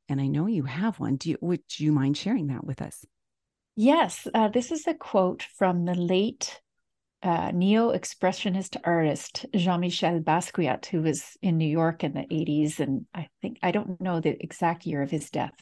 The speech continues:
Speaker 2: but he wrote this quote or said this, "Art is how we decorate space. Music is how we decorate time."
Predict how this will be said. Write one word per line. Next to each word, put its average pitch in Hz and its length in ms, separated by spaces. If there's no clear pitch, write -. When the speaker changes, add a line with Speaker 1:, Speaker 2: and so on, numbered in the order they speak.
Speaker 2:
but 160 200
he 269 680
wrote 170 260
this 165 240
quote - 480
or 139 140
said 160 320
this, - 340
"Art 233 400
is 185 140
how 165 440
we 180 300
decorate 151 640
space. - 800
Music 185 320
is 277 160
how 151 240
we 156 140
decorate 147 600
time." 139 600